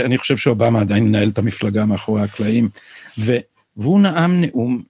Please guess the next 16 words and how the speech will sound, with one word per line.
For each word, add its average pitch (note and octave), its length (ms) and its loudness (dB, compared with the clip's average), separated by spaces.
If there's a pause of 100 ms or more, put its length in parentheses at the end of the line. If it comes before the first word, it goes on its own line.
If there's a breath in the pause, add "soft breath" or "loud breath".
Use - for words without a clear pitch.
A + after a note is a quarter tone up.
(140)
מדהים, C3 400 0
רטורית, D3 640 -2
אתה B2 120 -8
יודע, C#3 100 2
עם B2+ 60 0
כל C3 140 -2
הפאוזות C3+ 600 -4
האלה A#2+ 240 -2
שלו, G#2+ 400 0
הדרמטיות, G#2+ 760 -2
הוא A2 160 -4
אורטור, G#2+ 580 -6 (400 soft breath)
ו-, A2 260 2 (360)
והטענה A#2+ 720 2
שלו E3 340 2
הייתה, G2 420 -4